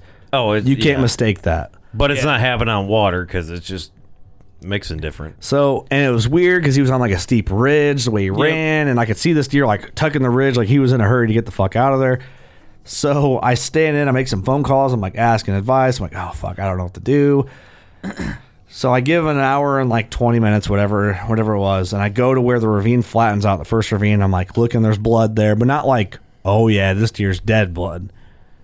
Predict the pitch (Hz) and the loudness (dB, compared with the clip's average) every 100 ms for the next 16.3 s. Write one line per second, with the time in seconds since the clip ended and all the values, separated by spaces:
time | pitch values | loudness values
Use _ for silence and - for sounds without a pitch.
0 | - - - - - - - - 131 131 | -20 -20 -20 -20 -20 -20 -20 -6 -4 -4
1 | - 165 156 147 143 139 117 101 - 131 | -2 -2 0 0 0 2 0 0 -4 -2
2 | 151 123 - 135 123 110 160 143 131 127 | 0 -2 -2 -4 -2 0 2 2 2 2
3 | 117 123 113 104 107 92 87 101 107 90 | 2 2 4 4 2 2 -2 0 0 2
4 | 107 107 104 101 95 92 87 90 160 131 | 2 2 2 2 2 0 -2 -6 -10 -6
5 | - 110 104 101 90 - - 98 92 - | 0 0 2 0 -2 -6 -10 -10 -10 -6
6 | 113 101 95 90 92 85 - - - - | -2 0 0 -2 -4 -8 -16 -20 -20 -20
7 | - - - - - - - - 80 - | -20 -20 -20 -20 -20 -20 -18 -14 -14 -10
8 | 90 87 - - - 98 92 87 98 - | -6 -6 -8 -20 -6 -2 0 0 -2 -8
9 | - 123 110 - - - - - - - | -8 -8 -8 -14 -20 -20 -20 -20 -20 -2
10 | 120 113 110 95 - _ - - - - | 2 4 4 0 -10 _ -20 -20 -20 -20
11 | - - 117 170 147 143 143 139 117 117 | -12 -4 0 0 2 0 0 0 2 2
12 | 113 117 110 113 104 117 104 104 117 117 | 2 2 2 2 0 0 0 2 2 2
13 | 113 117 117 110 101 85 92 113 110 107 | 2 2 2 2 0 0 0 2 2 2
14 | 98 87 90 98 104 - 92 82 78 90 | 0 -2 -2 0 0 -2 -6 -6 -2 0
15 | 104 104 104 98 - 135 135 135 127 113 | 2 2 2 0 0 0 0 0 2 4
16 | 110 101 | 4 2